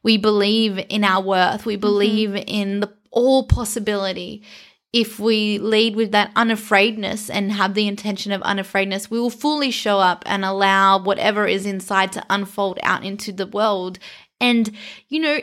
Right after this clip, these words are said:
Speaker 1: amplify. Because when we keep all these ideas, all this magic inside, what is it doing? Like, yeah,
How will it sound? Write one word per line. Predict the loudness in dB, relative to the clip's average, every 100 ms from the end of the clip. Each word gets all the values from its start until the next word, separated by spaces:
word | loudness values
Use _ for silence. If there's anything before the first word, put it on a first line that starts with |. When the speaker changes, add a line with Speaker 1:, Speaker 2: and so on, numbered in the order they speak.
| 0
Speaker 1:
amplify. | 0 0 0 0 0 2 2 0 -2
Because | -6 -6 -6 -6 -6
when | -2 -2
we | -2
keep | -4 -4 -4 -6 -6
all | -2 0
these | 0 0
ideas, | 2 2 2 0 2 2 0 -2 -6 -4
all | -2
this | -2 -4
magic | 0 0 0 -2 -2
inside, | -2 0 4 4 4 4
what | 4 4
is | 2
it | -2 -4
doing? | -2 0 0 -2 -4
Like, | -6 -6
yeah, | -4 0 0 0